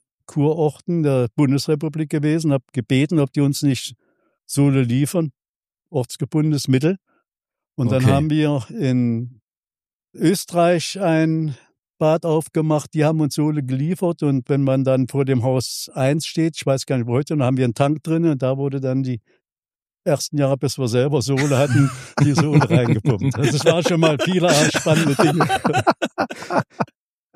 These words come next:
Speaker 2: Wie tief musste man bohren?
Speaker 1: Ja, fünfhundertdreiunddreißig oder fünfhundertdreißig Meter tief.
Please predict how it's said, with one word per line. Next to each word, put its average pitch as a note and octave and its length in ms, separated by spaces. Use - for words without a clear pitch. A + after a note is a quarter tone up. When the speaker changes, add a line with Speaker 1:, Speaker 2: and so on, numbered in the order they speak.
Speaker 2:
Wie C#3 120
tief D3+ 280
musste D3+ 260
man A2+ 240
bohren? A2+ 380
Speaker 1:
Ja, D3+ 120
fünfhundertdreiunddreißig D3 1700
oder A#2 80
fünfhundertdreißig B2 640
Meter B2 300
tief. G#2+ 340